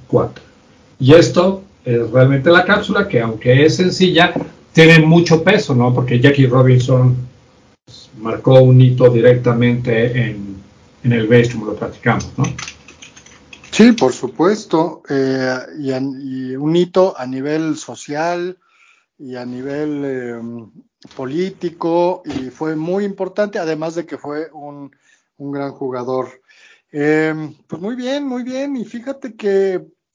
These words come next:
Speaker 2: platicando del béis, se dio el resto de, de la Serie del Caribe, ¿no? Y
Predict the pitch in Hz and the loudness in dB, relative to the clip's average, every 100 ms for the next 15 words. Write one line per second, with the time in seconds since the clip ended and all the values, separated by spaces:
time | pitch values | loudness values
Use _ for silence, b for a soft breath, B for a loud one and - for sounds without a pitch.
0 | _ - - - 160 165 - 196 214 220 | _ -20 -20 -12 -12 -10 -2 0 0 -2
1 | 208 180 156 151 151 175 185 202 202 - | 0 0 2 0 0 -2 0 -2 -8 -16
2 | - - _ _ _ b b b b _ | -18 -20 _ _ _ b b b b _
3 | _ _ _ _ - - 170 190 196 190 | _ _ _ _ -16 -8 -4 0 2 2
4 | 202 190 - 160 151 151 147 143 127 - | 2 -2 -8 -6 -4 -6 -6 -8 -10 -18
5 | 147 151 143 190 185 - 190 160 143 131 | -20 -10 0 2 0 -2 -2 -2 -6 -8
6 | 127 131 131 - 131 127 127 127 - 156 | -14 -14 -14 -18 -20 -14 -12 -12 -10 -6
7 | 160 170 143 - 123 123 117 110 113 175 | -2 -2 -4 -6 -10 -8 -10 -10 -8 -4
8 | 226 240 - 202 226 247 | -2 -4 -6 -6 -6 -6